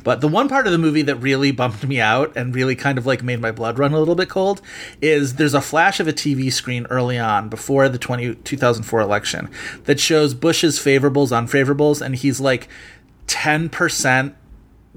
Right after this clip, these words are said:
uh, unfa-, unfavorables to favorables. Like, he's down ten points in terms of people who would vote for him or would not vote for him.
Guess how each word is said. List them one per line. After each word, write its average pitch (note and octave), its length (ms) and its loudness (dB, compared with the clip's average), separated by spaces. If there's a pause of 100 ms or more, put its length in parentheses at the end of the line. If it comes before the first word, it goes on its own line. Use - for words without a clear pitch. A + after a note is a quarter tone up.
(180)
uh, A#2+ 400 4 (360)
unfa-, - 540 -2
unfavorables C#3 720 2
to A#2+ 60 -6
favorables. C3+ 580 -2
Like, A#2 140 -2
he's B2+ 220 -8
down B2+ 340 0
ten B2 240 -4
points B2 480 -8 (360)
in C3 140 -2
terms C3+ 300 0
of B2+ 100 -2
people C3+ 280 -2
who C3 120 -2
would B2+ 300 0
vote B2+ 260 0
for B2+ 140 0
him B2+ 200 2
or B2+ 80 0
would B2 220 -2
not A#2 300 2
vote C#3+ 200 0
for D#3+ 140 -2
him. F#3 260 0